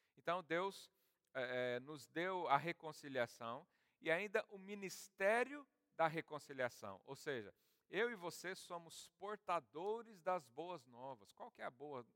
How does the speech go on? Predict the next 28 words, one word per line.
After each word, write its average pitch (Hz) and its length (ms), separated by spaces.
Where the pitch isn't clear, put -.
a, 98 380
as 120 180
boas 131 380
novas? 107 440
Quais 151 200
são, 135 400
não 95 140
é, 127 160
as 92 160
boas 113 320
novas 123 400
desse 127 340
dia? 98 360
Deus 156 400
quer 139 280
te - 180
reconciliar 120 840
consigo, 104 480
com 110 120
Ele 113 140
mesmo. 110 360
Deus 170 280
quer 151 180
reconciliar 143 600
o 131 80
homem 135 380
consigo 127 580
mesmo. 110 320